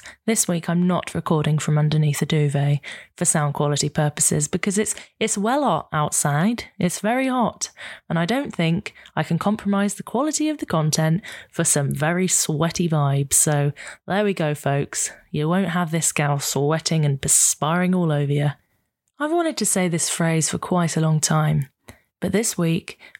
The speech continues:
we're doing a special on Basic Bitch Radio. Radio Basic. That's right, folks.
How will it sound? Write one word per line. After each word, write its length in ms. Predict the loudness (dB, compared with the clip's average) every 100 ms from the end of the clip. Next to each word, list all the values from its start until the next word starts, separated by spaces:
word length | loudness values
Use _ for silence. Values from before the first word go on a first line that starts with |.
| -4
we're 200 | -2 0
doing 300 | 0 2 0
a 60 |
special 920 | 0 0 -2 -2 0 0 0 -4 -6 _ -20 -20 -20 _
on 320 | 0 2 2 -2
Basic 480 | -2 2 2 0 0
Bitch 300 | 0 0 -2
Radio. 600 | 0 0 2 2 2 0 -2 -8 -14 -12 -14 _
Radio 680 | -2 0 0 0 0 0 0
Basic. 680 | 0 2 2 0 0 -4 -12 -14 -14 -18 -2
That's 260 | -2 0
right, 220 | -2 -2
folks. 500 | 0 0 0 0 -4